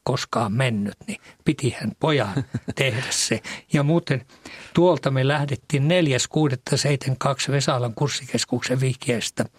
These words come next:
häämatkalle yhdessä nuoremman velini Kain kanssa ja Seija vaimon. Ja Seija vaimo oli jo raskaana, ja sitten noi Hitlerin tiet, tuota, olivat hänelle kammottavia, kun ne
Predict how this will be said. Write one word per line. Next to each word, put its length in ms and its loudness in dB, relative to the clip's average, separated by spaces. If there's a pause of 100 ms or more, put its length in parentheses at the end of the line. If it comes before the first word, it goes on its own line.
(420)
häämatkalle 720 2
yhdessä 380 2 (420)
nuoremman 380 2
velini 460 2 (420)
Kain 260 2
kanssa 440 0
ja 180 0 (160)
Seija 400 0
vaimon. 380 0 (460)
Ja 60 2
Seija 300 2
vaimo 360 0
oli 220 -2 (380)
jo 340 -2 (580)
raskaana, 680 0
ja 280 2
sitten 440 -4 (320)
noi 180 4 (960)
Hitlerin 580 0
tiet, 400 2
tuota, 320 -2
olivat 420 -4
hänelle 380 -2 (280)
kammottavia, 840 -2
kun 240 -6
ne 120 -4